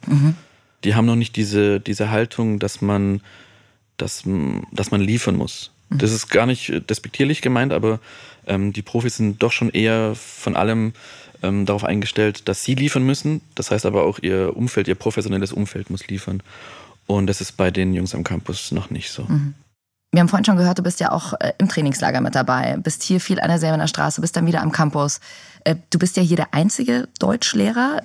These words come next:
Speaker 1: Äh, das ist schon ganz schön viel, oder?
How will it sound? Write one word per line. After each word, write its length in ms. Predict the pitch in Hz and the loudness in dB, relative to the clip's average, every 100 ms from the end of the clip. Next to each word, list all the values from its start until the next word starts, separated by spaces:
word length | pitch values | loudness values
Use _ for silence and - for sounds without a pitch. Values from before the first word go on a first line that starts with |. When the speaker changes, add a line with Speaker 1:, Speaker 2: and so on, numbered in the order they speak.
| - | -4
Speaker 1:
Äh, 100 | - - 185 196 - | -4 -2 -4 -10 -2
das 240 | 156 - | -2 0
ist 140 | - 160 | 0 2
schon 460 | 170 185 233 254 - | 4 4 6 4 4
ganz 180 | 185 185 | 2 2
schön 100 | 214 | 0
viel, 320 | - - 143 | -2 -2 0
oder? 320 | - 156 262 | 2 2 0